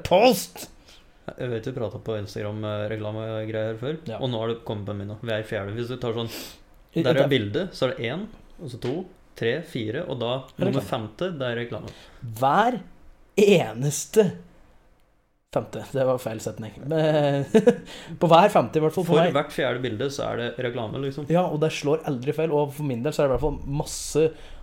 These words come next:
Speaker 1: nesten de samme hele tiden. Det er det som er så ekstra plagsomt.
Speaker 2: Ja, det er ikke noe interessant reklame engang.
Speaker 1: Nei, og så er det sånn, sånn som den ene reklama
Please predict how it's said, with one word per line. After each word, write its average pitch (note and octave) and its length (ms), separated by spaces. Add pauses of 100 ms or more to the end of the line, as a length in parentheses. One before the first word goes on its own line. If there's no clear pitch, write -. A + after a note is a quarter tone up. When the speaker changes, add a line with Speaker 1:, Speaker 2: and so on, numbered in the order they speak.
(200)
Speaker 1:
nesten D#3 320
de B2 80
samme A#2+ 360
hele C3+ 200
tiden. D#3 240
Det C3+ 80
er C3+ 80
det A#2+ 80
som D#3+ 80
er C#3+ 80
så C#3+ 60 (320)
ekstra - 340
plagsomt. C#3+ 560
Speaker 2:
Ja, B2+ 80
det D3 80
er C3 80
ikke C3+ 140
noe D3+ 100
interessant G#2 480
reklame C3 320
engang. D3 240
Speaker 1:
Nei, F#3 140 (100)
og F3+ 80
så F3 80
er E3 80
det F3 80
sånn, F3 120 (360)
sånn F3+ 160
som E3+ 140
den F3 100
ene D3 320
reklama D#3 460